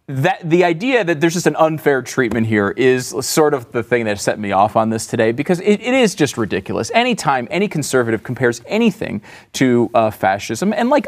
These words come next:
I understand the concept of saying, like, this, you know, the, the Holocaust was a different event in our history and really, really does deserve some separation. We can't call everything Nazis.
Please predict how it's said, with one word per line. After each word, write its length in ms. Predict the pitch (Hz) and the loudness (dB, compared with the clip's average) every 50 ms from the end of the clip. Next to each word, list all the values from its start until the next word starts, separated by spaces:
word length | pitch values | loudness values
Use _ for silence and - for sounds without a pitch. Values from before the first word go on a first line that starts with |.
| - | -2
I 120 | - 240 403 | -4 -2 -2
understand 520 | 427 339 320 262 190 - - 156 151 135 | -2 -4 0 0 -2 0 0 0 0 0
the 60 | 117 107 | -2 -4
concept 400 | - 120 110 107 - - 98 - | -2 -2 -2 -2 -4 -8 -6 -6
of 80 | 104 | -8
saying, 240 | - - 113 104 101 | -4 -4 -4 -2 -2
like, 160 | 104 104 101 | -2 -4 -2
this, 300 | - 117 107 - - - 127 | -2 -2 -2 -2 -8 -8 -6
you 80 | 127 | -6
know, 80 | 101 87 | -6 -6
the, 240 | - 117 120 120 - | -4 -4 -6 -6 -4
the 60 | - 135 | -6 -4
Holocaust 500 | - 170 170 156 151 - 120 113 - - | -2 -2 -4 -4 -2 -2 -2 -2 -2 -6
was 120 | 95 101 | -8 -6
a 60 | 104 104 | -4 -2
different 320 | 107 127 - - 120 104 | -2 -2 -2 -2 -4 -4
event 260 | 98 95 92 92 90 | -4 -4 -4 -6 -4
in 100 | 92 95 | -4 -4
our 100 | 95 101 | -4 -4
history 400 | 101 101 98 - - 98 95 95 | -4 -6 -6 -6 -8 -6 -6 -6
and 260 | 92 92 92 101 107 | -6 -4 -4 -2 0
really, 160 | 123 117 113 117 | 2 2 0 2
really 260 | 127 127 117 110 104 | 0 2 2 2 0
does 360 | 98 104 98 104 101 - - _ _ _ | 0 0 0 0 -2 -6 -16 _ _ _
deserve 420 | - 110 98 104 113 117 117 110 110 | -4 -4 0 2 2 2 2 0 -2
some 140 | - 113 | -6 -8
separation. 500 | 107 - 110 104 - 101 95 90 90 - | -4 -4 -4 -4 -4 -6 -6 -6 -4 -4
We 80 | 110 104 | -4 -4
can't 200 | - - 139 123 | -4 -6 -8 -2
call 180 | - 120 117 - | 0 -2 -2 0
everything 440 | - 107 101 107 101 - 101 98 95 - - - - _ _ | -4 -6 -6 -6 -6 -6 -6 -6 -6 -8 -12 -20 -20 _ _
Nazis. 560 | - 107 107 95 - - - 101 101 110 - | 0 2 2 2 -2 -4 -8 -8 -8 -8 -10